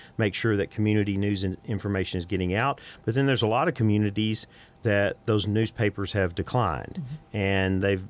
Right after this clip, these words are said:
Speaker 1: they've become less and less that source of reliable, consistent information. And, and, and I think that's a challenge. Again, I think that's working against what we saw last night. Uh, it's fortunate that Granbury, their newspaper, has, uh,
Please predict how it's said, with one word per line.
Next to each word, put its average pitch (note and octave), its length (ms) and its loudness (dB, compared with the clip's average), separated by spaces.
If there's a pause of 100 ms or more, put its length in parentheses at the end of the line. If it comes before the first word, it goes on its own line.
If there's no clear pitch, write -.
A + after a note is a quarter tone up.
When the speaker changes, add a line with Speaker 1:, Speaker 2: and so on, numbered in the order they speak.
(120)
Speaker 1:
they've F#2+ 440 -2
become G2+ 320 0
less A2+ 320 0
and G#2 160 2
less G#2 300 2
that - 180 0
source G2+ 480 -2
of F2+ 200 -4
reliable, F#2+ 680 0 (240)
consistent G#2+ 680 -2
information. F#2 800 -2 (460)
And, G2 320 0
and, G#2+ 140 0 (120)
and A2+ 160 -2
I A#2+ 60 0
think B2 160 -2
that's A2+ 220 -2
a - 20 -6
challenge. A#2+ 500 -2
Again, F#2+ 220 0
I F#2 60 0
think G#2+ 160 0
that's G2 180 -2
working A2 400 0
against G2 640 -2 (380)
what G#2 340 0 (160)
we A2 120 0
saw G2 200 0
last F2 340 -2
night. E2+ 360 -2 (100)
Uh, G#2 320 0
it's - 160 -8
fortunate C3+ 520 -2
that G#2 280 2 (680)
Granbury, A2+ 480 2
their G2+ 140 2
newspaper, G#2 540 0
has, F#2 280 -2
uh, F2 280 -2